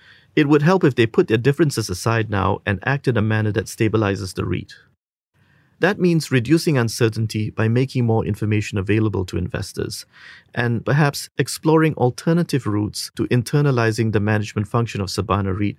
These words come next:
in a less chaotic manner. In a recent Mark to Market column, I suggested that it might help if E S R Group were engaged in a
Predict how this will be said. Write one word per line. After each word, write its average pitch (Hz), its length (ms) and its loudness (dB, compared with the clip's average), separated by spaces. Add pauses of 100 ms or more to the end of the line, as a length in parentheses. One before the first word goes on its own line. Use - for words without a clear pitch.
(200)
in 110 140 2
a 107 60 4
less 110 260 0
chaotic 104 400 -2
manner. 95 360 -4 (1300)
In 160 120 4
a 156 100 6
recent 196 320 2
Mark 151 220 2
to 127 60 -2
Market 113 340 0
column, 98 440 0 (300)
I 165 60 2
suggested 160 560 0
that 123 120 4
it 123 220 0
might 175 160 0
help 104 320 -2
if - 260 -6
E 160 100 2
S 151 140 -2
R 131 160 2
Group 110 380 -2
were 117 220 0
engaged 131 420 -2
in 110 80 2
a 104 80 2